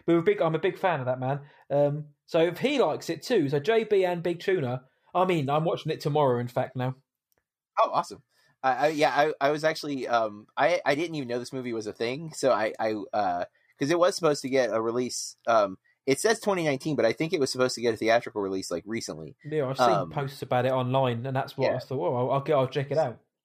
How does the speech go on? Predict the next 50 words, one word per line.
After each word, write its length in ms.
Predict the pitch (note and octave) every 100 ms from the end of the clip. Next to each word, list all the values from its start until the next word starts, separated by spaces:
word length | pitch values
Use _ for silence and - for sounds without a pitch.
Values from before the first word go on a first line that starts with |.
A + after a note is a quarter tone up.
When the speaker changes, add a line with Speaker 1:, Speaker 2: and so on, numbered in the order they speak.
| _ _ _ _
Speaker 2:
So 160 | - C#3
it 60 |
probably 240 | F#3 F#3 C#3+
debuted 340 | C3+ B2+ B2+
at 120 | A2
a 40 | G#2
festival 420 | B2+ A#2+ A2 G#2+
or 60 | G#2+
something 240 | G#2+ G#2
last 300 | G2 G2 -
year, 260 | G#2 G#2 F#2+
like 140 | G2
a 60 | G2+
small 280 | A2+ G#2+ G2+
festival 400 | F#2+ - F2+ F#2
somewhere 380 | G2+ F#2 F2+ F#2+
or 60 |
whatever. 340 | F#2 F#2+ F#2+ F#2
But 220 | F#2+ F2 _ _ -
I, 180 | C3+ F3
I, 360 | C#3 E3+ F3+ D#3 _ -
I 120 | A2+
enjoyed 360 | D#3+ G3 F#3+ C3+
it. 120 | -
So 80 | A2+
yeah, 180 | C3
definitely. 320 | A2 A#2+ C3 A2+
I'm 180 | A2+
looking 180 | C#3 -
forward 160 | C#3+ C3+
to 40 |
hearing 220 | B2+ A#2+
your 100 | A2+
thoughts, 260 | - A2 - A2+
Matt. 140 | B2+ -
Um, 260 | A#2+ A2 - _ _ -
I 80 | C#3+
checked 220 | G#3+ G#3
out 180 | E3+ - -
Emma, 320 | C#3 F3+ A#3+ - -
not 280 | D3 A3 -
Emma 300 | E3 E3+ D#3+
with 140 | C#3+ B2
a 60 |
period 440 | - F#3+ F#3 A2 G#2
at 120 | G#2
the 120 | G2+
end, 220 | G#2 A#2 -
uh, 300 | G#2 G2+ G2
the 380 | A2+ G#2 F#2+